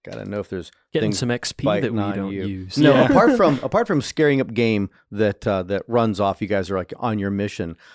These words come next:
Speaker 1: Uh, you don't see anything that would have been, like, like the
Speaker 2: Checkers or
Speaker 1: grapes
Speaker 2: dominoes?
Speaker 1: or <laughs>
Speaker 3: No
Speaker 1: Nice.
Speaker 3: more, no more bears.
Speaker 1: So you guys travel out from, like, the, the central area of, uh, Weldon, and you're heading up. They're falling creeks.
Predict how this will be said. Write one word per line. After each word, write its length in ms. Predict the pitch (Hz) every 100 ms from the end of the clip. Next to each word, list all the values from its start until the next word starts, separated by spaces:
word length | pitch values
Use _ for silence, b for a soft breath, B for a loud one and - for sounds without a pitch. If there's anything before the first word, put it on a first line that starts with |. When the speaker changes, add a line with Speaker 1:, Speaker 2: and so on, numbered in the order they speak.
| b
Speaker 1:
Uh, 200 | 113 104 101
you 140 | 117
don't 180 | 123 120
see 80 | 120
anything 320 | 110 - 110
that 80 | 92
would 120 | 98
have 80 | 85
been, 220 | 104 101
like, 440 | 95 92 90 - - _ _ -
like 200 | 92 - _
the 180 | - 87 87 _ -
Speaker 2:
Checkers 400 | - 247 220 131
or 80 | 120
Speaker 1:
grapes 180 | 117 131
Speaker 2:
dominoes? 480 | 113 101 92 101 -
Speaker 1:
or 320 | 113 104 104 -
<laughs> 140 | 147 -
Speaker 3:
No 140 | 117
Speaker 1:
Nice. 580 | 302 104 101 92 90 131
Speaker 3:
more, 180 | 135 131
no 140 | 139
more 140 | 147
bears. 420 | 139 104 101 - - _ _ _ _ _ _ _
Speaker 1:
So 180 | - 120
you 140 | 127
guys 240 | 180 131 -
travel 400 | - 131 113 113
out 200 | 107 -
from, 540 | - 113 98 92 90
like, 220 | - 92 -
the, 200 | 82 82
the 100 | -
central 520 | - - 123 - 104
area 500 | 101 101 92 82 82 _ -
of, 340 | 87 87 87
uh, 140 | 87 92
Weldon, 480 | 101 92 98 85 - b _
and 240 | 110 107 104
you're 120 | 98
heading 320 | 127 123 107
up. 100 | 98
They're 100 | 156
falling 360 | - 185 120 95
creeks. 460 | - 87 - -